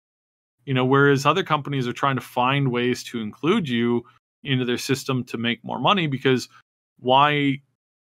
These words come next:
why not try to make an extra, you know, ten million off of a market that normally can't afford your products?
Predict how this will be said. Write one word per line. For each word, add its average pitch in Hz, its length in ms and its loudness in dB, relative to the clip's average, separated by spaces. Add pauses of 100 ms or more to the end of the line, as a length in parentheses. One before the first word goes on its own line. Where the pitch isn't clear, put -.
(240)
why 143 240 4
not 165 300 2
try 139 200 -2
to 123 80 -2
make 117 240 -4
an 117 100 -6
extra, 110 580 -8 (260)
you 117 100 -8
know, 98 240 -10 (380)
ten 135 240 -2
million 120 400 -2
off 113 300 -6
of 113 100 -12
a 117 80 -8
market 113 460 -6
that 110 180 -12
normally 117 340 -6
can't 113 240 -8
afford 117 360 -8
your 104 80 -12
products? 110 500 -4